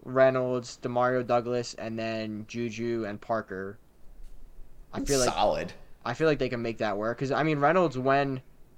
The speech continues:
Speaker 1: on the field, some games he was non-existent, but some games he was really good, like, a difference maker almost. So it just depended on the day. So I could see that maybe, 'cause
Speaker 2: Mm-hmm.
Speaker 1: they, like we said, they have all this money.
Speaker 2: Yeah. Okay. We could do that. I mean, also, we would,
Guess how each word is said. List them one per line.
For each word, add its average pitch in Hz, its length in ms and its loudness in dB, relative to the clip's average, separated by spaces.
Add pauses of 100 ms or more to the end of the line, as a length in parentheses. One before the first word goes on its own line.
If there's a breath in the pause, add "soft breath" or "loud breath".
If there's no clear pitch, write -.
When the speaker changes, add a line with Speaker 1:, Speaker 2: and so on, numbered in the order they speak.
Speaker 1:
on 143 200 4
the 131 80 -2
field, 120 580 0 (500)
some 156 260 2
games 147 260 2
he 143 120 2
was 131 100 2
non-existent, 123 680 -2
but 113 100 -8
some 143 200 2
games 123 240 0
he 120 80 -4
was 98 100 -8
really 120 260 2
good, 101 140 -2 (100)
like, 104 160 -4
a 110 60 -4
difference 113 380 -6
maker 98 320 -6
almost. 92 320 -8
So 104 140 -4
it 110 60 -6
just - 140 -12
depended 113 600 -6
on 107 200 -8
the 92 80 -10
day. 101 400 -6 (220)
So 107 180 -4
I 113 100 0
could 165 140 -2
see 127 140 -6
that 101 180 -4
maybe, 107 260 -2
'cause 104 120 -2
Speaker 2:
Mm-hmm. 90 60 -4
Speaker 1:
they, 139 240 2 (340 soft breath)
like 135 120 2
we 123 80 -4
said, 104 280 -2
they 117 80 -2
have 131 200 4
all 104 120 0
this 95 180 -8
money. 101 340 -8 (1000)
Speaker 2:
Yeah. 71 380 -2 (560)
Okay. 131 240 2 (260)
We 104 100 -4
could 107 140 -2
do 98 120 -2
that. 85 340 0
I 120 60 4
mean, 123 180 2
also, 151 360 2
we 127 60 -2
would, 104 220 -2